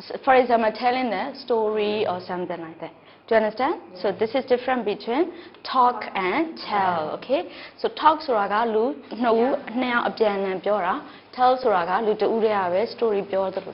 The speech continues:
Speaker 1: မျိုးနော်။ Okay. So talk, tell. Yeah. So another one, if you want to go along with your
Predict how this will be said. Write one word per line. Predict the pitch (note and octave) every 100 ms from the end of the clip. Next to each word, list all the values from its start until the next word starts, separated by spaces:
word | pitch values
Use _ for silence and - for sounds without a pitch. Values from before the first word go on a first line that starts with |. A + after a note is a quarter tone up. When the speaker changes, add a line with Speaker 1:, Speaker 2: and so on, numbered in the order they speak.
| D#3
Speaker 1:
မျိုး | D#3+ A#3
နော်။ | E4 -
Okay. | - G3 - - - - - - -
So | -
talk, | - A#3 A#3+ E4 - - - - - - - - - - - - - - - - - - - - - - -
tell. | - - G#3 F#3+ E3+ E3 -
Yeah. | G3+ B3 D4 - - - -
So |
another | D4 C#4+ D#4+ G#4+ A4 G4
one, | D#4+ C4+ G3+ A#3+ D#4+ D#4+ - - - _ - - - - - _ - - - - - - -
if | G4 A4+
you | A4 D#4
want | C4+ C4+ C4+
to | A#3+ A3 G3 G3 F#3+ F3+
go | A#3+ C#4
along | D#4 D4 D4
with | C#4 -
your | A3 A#3+ C#4